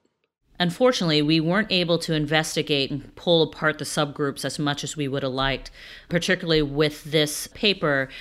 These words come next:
because there are real differences across subgroups in terms of who goes into a stem major. So, for example, looking in terms of racial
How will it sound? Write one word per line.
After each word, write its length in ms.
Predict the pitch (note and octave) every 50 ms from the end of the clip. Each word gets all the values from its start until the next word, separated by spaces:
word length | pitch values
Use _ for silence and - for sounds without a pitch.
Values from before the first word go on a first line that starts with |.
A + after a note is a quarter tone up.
| - - - -
because 240 | - D#3 - E3+ -
there 240 | E3+ E3+ D#3+ D#3 D#3
are 540 | - D#3+ D#3 D3+ D3+ D3+ D3 D3 D3 C#3+ -
real 460 | - E3 D#3+ D3+ D3+ F3 F3+ F#3 F#3
differences 800 | E3+ C3+ D#3 E3 E3 - E3 D#3+ - - C#3+ C#3 C#3 C#3 C3+ C#3 -
across 600 | D3 D3 - - - E3+ D3+ D3 C#3+ - - -
subgroups 840 | - - - - - F3+ E3+ D#3 D3 D#3 D3 C#3+ C#3 C3+ - - D3+
in 80 | C#3+
terms 300 | - - D#3 D3 C#3+ D3
of 100 | C#3+ C3
who 360 | - - F3+ E3+ D#3+ D#3 D3+ C#3 C#3+
goes 320 | - E3 D#3+ E3+ E3+ E3 E3
into 280 | E3 D#3 - - D3
a 60 | C#3 C3+
stem 300 | - - D3+ C#3 C3+ C3
major. 480 | C3 B2+ A#2+ - - F2 C#2 C#3+ - - - - - - - - _
So, 160 | - - E3
for 160 | D#3+ - D#3 D3+
example, 580 | D3 C#3+ D#3 D#3 D3+ D3 - D3+ C#3+ C#3+ D3
looking 560 | D#3+ E3+ E3 - E3+ D#3+ D#3 D#3+ D3+ D3 D3 - - - - - -
in 140 | D3 C#3+
terms 220 | C#3 - D#3 C#3 C#3+
of 100 | C#3+ C3+
racial 680 | E3+ F3 F3 E3+ - F#3+ E3 D#3 D3+ D3 D3 C#3+ -